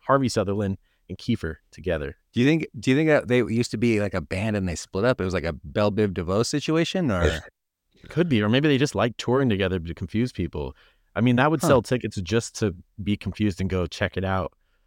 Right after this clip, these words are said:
Speaker 1: Um, but yeah, you know, you've got a couple other bands like Penguin Cafe.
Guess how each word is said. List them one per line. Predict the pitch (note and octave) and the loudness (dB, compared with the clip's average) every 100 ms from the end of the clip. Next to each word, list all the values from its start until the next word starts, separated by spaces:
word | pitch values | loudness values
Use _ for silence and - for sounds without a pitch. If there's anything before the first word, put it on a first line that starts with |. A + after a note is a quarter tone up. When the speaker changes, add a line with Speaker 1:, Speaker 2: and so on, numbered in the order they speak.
| _ _ _ - | _ _ _ -6
Speaker 1:
Um, | F#2 F#2 E2+ E2 - _ _ _ | -2 0 -2 -4 -10 _ _ _
but | C3 | 6
yeah, | D#3+ | 6
you | B2+ | 6
know, | C3 | 4
you've | B2 | 4
got | C3+ | 2
a | B2 | 2
couple | C#3 B2+ | 2 4
other | A2+ G#2 | 2 2
bands | G2+ G2+ | 0 -2
like | F#2 - | -4 -6
Penguin | - G#2 G2+ G2 | -2 0 0 -2
Cafe. | - F#2 F2 F2 F2 F2+ | -4 -4 -4 -4 -4 -4